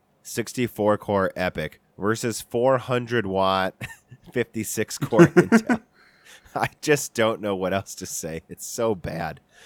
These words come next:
Uh, and this brings us to the final link. Hey, DisplayPort two point oh, damn. Eighty gigabit per second, sixteen K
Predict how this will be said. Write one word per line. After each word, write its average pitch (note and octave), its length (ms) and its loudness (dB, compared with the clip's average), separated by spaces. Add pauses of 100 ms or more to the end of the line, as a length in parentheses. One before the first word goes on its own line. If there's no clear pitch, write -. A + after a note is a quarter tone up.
(540)
Uh, E3+ 420 12
and B2+ 160 2
this E3 140 6
brings F3 240 4
us D#3+ 120 4
to D3+ 120 4
the A#2+ 100 6
final F#3+ 880 8
link. G#2+ 540 6 (260)
Hey, A#3 320 12
DisplayPort G3+ 880 8
two F#3+ 200 10
point G#3 280 6
oh, A#3+ 180 10
damn. G3 460 6 (140)
Eighty F3+ 340 6
gigabit F3 520 6
per F#3 120 2
second, C#3+ 560 2
sixteen F#3 1080 2
K D3 560 6